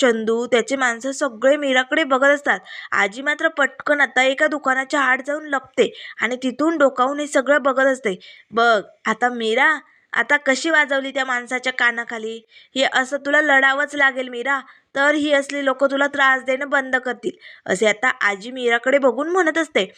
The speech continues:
त्याच वेळेस आता लगेच मीरा त्या गुंडाला म्हणू लागते, "मुद्दामून धक्का दिला ना, मला कळत नाही, एका स्त्रीला धक्का देतो, लाज वाटत नाही, निघ इकडनं," असे म्हणत आता मीराने त्या गुंडाला तिकडनं पाठवलेलं असतं खरं.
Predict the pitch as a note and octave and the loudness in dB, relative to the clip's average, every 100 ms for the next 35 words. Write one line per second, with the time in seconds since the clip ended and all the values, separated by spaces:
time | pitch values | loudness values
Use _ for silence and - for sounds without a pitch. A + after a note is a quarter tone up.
0 | - _ - A3+ A3+ C#4 C#4 A3 C4 - | -20 _ -4 2 2 2 -2 -2 -2 -2
1 | A3+ G#3+ A3+ B3 A3 C4 D4 D4 B3 A#3+ | -4 0 0 2 4 4 2 -2 0 2
2 | A#3+ D4 C4+ A#3 A#3+ C4 C4+ C4+ C4+ A#3 | 2 0 -2 0 0 2 -2 -4 0 0
3 | F#3 - - - B3 A3 C#4 F#4 G#4+ F4 | -2 -8 -18 0 0 2 0 0 -4 -4
4 | - A3+ G#3+ G3+ B3 C#4 - _ - A#3+ | -2 -2 -2 -2 -2 -6 -14 _ -2 -2
5 | C4 C4+ D#4 E4+ B3 D4 D#4+ _ - A3 | 2 4 2 2 -2 -4 -14 _ -4 0
6 | B3 C4+ C#4 C4 C#4+ D#4+ D#4+ B3+ A3+ - | 2 2 2 4 4 2 0 0 0 -2
7 | B3+ - - A#3 B3+ D4 D#4+ D4 A3+ B3 | -6 -6 -2 2 2 2 0 -2 -6 -8
8 | - - _ B3+ C4+ C#4 D4 C#4+ C#4 G#3 | -12 -20 _ 0 2 2 2 2 0 -4
9 | _ _ F#3+ A#3+ D#4+ D#4 A#3 B3 - G#3 | _ _ -2 -2 -2 0 -2 -4 -4 -2
10 | B3 B3+ A#3 A3+ A#3 C4+ D4 C#4 A#3+ B3 | -2 -2 2 2 0 -2 -4 -4 -2 0
11 | C#4 C#4+ C4+ C4+ D4+ D4+ C4+ C#4 C#4 C#4+ | 0 -2 0 0 0 0 0 0 -2 -2
12 | C#4 - C#4+ D4+ C4+ | -2 -2 0 2 0